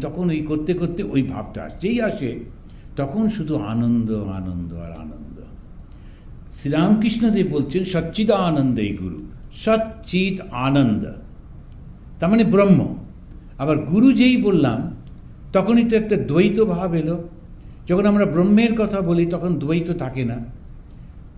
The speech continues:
অথচ আবার দ্বৈত। সুতরাং দ্বৈত থেকেই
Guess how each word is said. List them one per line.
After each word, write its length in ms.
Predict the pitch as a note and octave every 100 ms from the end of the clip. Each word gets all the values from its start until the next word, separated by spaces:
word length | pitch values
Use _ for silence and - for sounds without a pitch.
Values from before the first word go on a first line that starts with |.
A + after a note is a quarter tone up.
| - -
অথচ 380 | E3 C4+ C#4
আবার 460 | B3 F#3 D#3 D#3 -
দ্বৈত। 400 | C3 C3 C3 B2 B2 - - - -
সুতরাং 380 | E3+ G3 G3+ F3+
দ্বৈত 460 | - A#2+ F#3 G#3+ B3
থেকেই 580 | G#3 A3 B3 B3+ A3